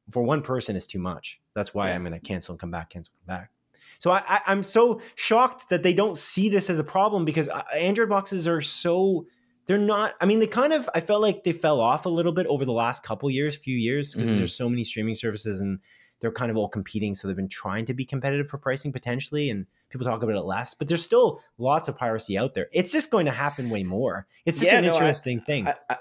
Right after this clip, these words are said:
Speaker 2: I agree. And, like, it's not even Android boxes now. I think the, the bar was set way lower with, like, Fire Stick. Like, you can get, like, I P T V on the Fire Sticks.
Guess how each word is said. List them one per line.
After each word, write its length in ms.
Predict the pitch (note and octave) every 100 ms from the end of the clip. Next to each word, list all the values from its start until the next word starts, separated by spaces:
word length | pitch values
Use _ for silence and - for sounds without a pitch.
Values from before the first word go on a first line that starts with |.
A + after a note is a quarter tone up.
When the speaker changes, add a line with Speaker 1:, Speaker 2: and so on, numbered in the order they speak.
| -
Speaker 2:
I 80 | C#3+
agree. 420 | D#3+ D3+ F3+ C3+
And, 140 | A#2+ C#3+
like, 180 | D#3 F3
it's 160 | -
not 140 | G#3 A#3+
even 140 | E3
Android 400 | C#3 E3 F3 A2+
boxes 360 | G#2 G2 G#2+ G#2+
now. 160 | G2
I 60 | G#2+
think 240 | D3 C3+
the, 320 | C3 B2+ B2 A2+
the 180 | A#2+ A#2
bar 480 | G#2 A2+ B2+ C3
was 180 | A#2 G#2+
set 280 | - A#2+ G#2+
way 180 | A2 G2+
lower 340 | G2 G#2 A#2+
with, 200 | G2 F#2+
like, 200 | G#2 G2
Fire 400 | - - G#2 A#2
Stick. 360 | F2 - D#2+ -
Like, 160 | D#2+ A2+
you 80 |
can 220 | A2 A#2+ F#2+
get, 260 | A#2 A#2+
like, 160 | G#2 F#2+
I 140 | F#2+
P 140 | G2 G2+
T 140 | G2+
V 100 | G2
on 120 | F#2+ F#2
the 80 |
Fire 360 | - F#2 G#2 G2
Sticks. 400 | - E2 -